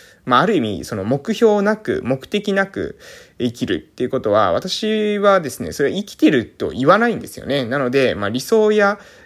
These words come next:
夢を捨てるなではなくて、理想や夢を捨てるっていうことは、あの、私の定義からするとですね、それは生きている状態では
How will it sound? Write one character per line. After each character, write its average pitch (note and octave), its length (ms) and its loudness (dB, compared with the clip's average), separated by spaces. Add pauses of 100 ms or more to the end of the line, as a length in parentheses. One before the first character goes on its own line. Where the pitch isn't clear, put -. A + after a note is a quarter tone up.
夢 F#3 260 2
を G#2 100 2
捨 - 140 -12
て G#3 120 2
る A3 100 4
な G#2+ 160 0
で A2+ 80 -2
は A2+ 60 0
な A#2 100 -4
く - 60 -20
て、 G#2 120 -8
理 C3 80 -6
想 A#3 200 2
や A#3+ 80 6
夢 A3 260 0
を A#2+ 100 0
捨 - 120 -14
て G#3+ 180 -2 (260)
る G#3 180 -2
っ A#3+ 40 0
て A#3 200 -6
い D3 80 -2
う - 40 -4
こ A#2+ 120 -2
と G2+ 120 -2
は、 A2+ 400 0
あ A2+ 100 -4
の、 F2+ 360 -10
私 F3 320 2
の B3 100 2
定 B3 220 0
義 A3 140 -6
か A3+ 120 2
ら A3+ 60 0
す A3+ 120 -2
る A3+ 100 -2
と - 100 -4
で - 100 -12
す - 100 -20
ね、 - 80 -12
そ - 120 -8
れ D3 80 0
は B2+ 120 0 (400)
生 F3+ 120 -4
き - 120 -16
て - 140 -4
い E3+ 120 0
る C#3 120 -2
状 A#2+ 300 -2
態 C3 260 0
で D3+ 80 4
は - 120 2